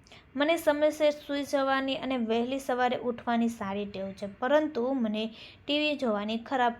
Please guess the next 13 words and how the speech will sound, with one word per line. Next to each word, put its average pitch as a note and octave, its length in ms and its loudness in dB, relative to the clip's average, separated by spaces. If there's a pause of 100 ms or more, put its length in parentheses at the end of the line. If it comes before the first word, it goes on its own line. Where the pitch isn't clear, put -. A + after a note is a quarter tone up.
ટેવ G3 200 -6
છે. F#3+ 180 -10
હું A#3 260 -2
વધારે B3+ 500 0
સમય A#3+ 360 0
ટી B3 280 -4
વી A#3 280 -2 (440)
સામે G#3+ 300 -2
વિતાવું A3+ 500 0
છું D#4+ 180 0
અને C#4 160 0
ગૃહ B3 300 0
કાર્ય B3+ 520 2